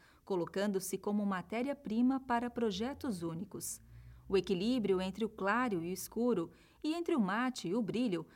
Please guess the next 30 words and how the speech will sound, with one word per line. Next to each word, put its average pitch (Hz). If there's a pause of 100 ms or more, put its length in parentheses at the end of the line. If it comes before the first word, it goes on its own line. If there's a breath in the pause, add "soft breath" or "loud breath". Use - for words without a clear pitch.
(200 loud breath)
faz 311
das 269
superfícies 226
Área 226
uma 233
proposta 220
multifacetada 226
para 240
a 233
arquitetura. 175 (920 soft breath)
Preto 339
e 208
branco 180
pleno, 247 (220 loud breath)
no 185
grande 190
formato 175
um 185
e 165
vinte 220
por 170
um 175
e 226
vinte, 202 (300 loud breath)
com 302
acabamentos 226
superficiais 196
polido 202
e 233
natural 220